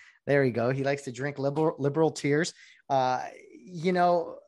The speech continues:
so if you're gonna follow Fred on social media, beware. You, you've been warned. But Fred, why have you been such an active social media guy, especially the past few years, on just saying it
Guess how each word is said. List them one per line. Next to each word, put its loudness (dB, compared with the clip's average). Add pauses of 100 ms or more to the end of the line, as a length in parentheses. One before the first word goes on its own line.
(100)
so 2
if -12
you're -6
gonna 0
follow 4
Fred 2
on 2
social -6
media, -2
beware. 2
You, -8
you've -8
been -2
warned. 2
But -4 (240)
Fred, 4
why 4
have 0
you -2
been 0
such -2
an -4
active -4
social -2
media -4
guy, -4
especially -8
the -6
past -4
few -8
years, -8 (280)
on -2
just -4 (380)
saying 4
it 2